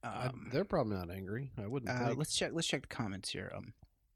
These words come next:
Speaker 2: uh, let's see here. Uh,
Speaker 1: By the way, it does show here that it was a flexible goal, meaning that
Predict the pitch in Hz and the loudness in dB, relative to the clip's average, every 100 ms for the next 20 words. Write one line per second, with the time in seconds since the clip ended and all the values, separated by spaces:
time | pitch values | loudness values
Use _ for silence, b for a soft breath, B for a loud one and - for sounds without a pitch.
0 | _ - - - B B B B B B | _ -20 -14 -12 B B B B B B
1 | B B B B B _ _ _ _ _ | B B B B B _ _ _ _ _
2 | 170 180 175 170 170 165 139 120 - 113 | -2 0 2 0 0 -2 -4 -2 0 0
3 | 101 92 - - - 55 139 147 135 123 | -4 -6 -6 -6 -8 0 6 8 12 12
4 | 117 127 135 - 127 117 117 110 107 90 | 10 8 6 6 8 8 8 8 8 6
5 | 98 104 87 - 107 107 131 127 127 123 | 6 4 2 2 2 2 2 4 4 6
6 | 123 127 123 110 110 110 101 90 | 6 8 6 4 2 2 0 -2